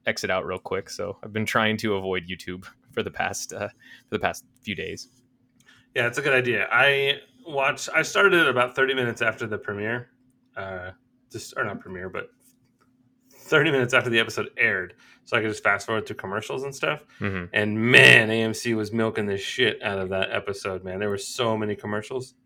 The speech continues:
Speaker 1: Yeah.
Speaker 2: I was, I was almost offended, but
Speaker 1: So I got a,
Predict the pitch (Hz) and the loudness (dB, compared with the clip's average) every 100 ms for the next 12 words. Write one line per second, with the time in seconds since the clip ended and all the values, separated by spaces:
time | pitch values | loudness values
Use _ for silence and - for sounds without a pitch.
0 | - 101 87 - _ _ _ _ _ _ | -4 -2 -2 -6 _ _ _ _ _ _
1 | _ - 101 95 - 113 110 107 - _ | _ -10 -10 -10 -10 -4 -4 -4 -8 _
2 | _ _ _ _ _ 143 156 135 131 - | _ _ _ _ _ -2 2 2 2 -4
3 | - - 98 90 - _ _ _ - - | -16 -8 -6 -6 -14 _ _ _ -10 -10
4 | - - _ - - 117 104 127 139 - | -12 -20 _ -6 2 4 6 8 8 8
5 | 110 98 95 | 4 4 0